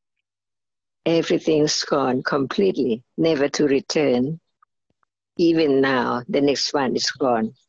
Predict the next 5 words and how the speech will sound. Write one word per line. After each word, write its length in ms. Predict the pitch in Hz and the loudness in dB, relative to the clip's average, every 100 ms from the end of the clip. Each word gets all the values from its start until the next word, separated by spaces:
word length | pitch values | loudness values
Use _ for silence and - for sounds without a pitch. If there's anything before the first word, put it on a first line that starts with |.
| _ - | _ -4
Every 340 | 165 165 165 | -2 0 0
moment, 480 | 143 143 143 131 123 - | 2 2 0 0 -2 0
in 160 | 147 | 0
split 340 | 139 - 165 - | 0 0 -2 -2
seconds. 680 | - 196 - 160 226 - - | -4 -2 -2 -2 -4 -6 -10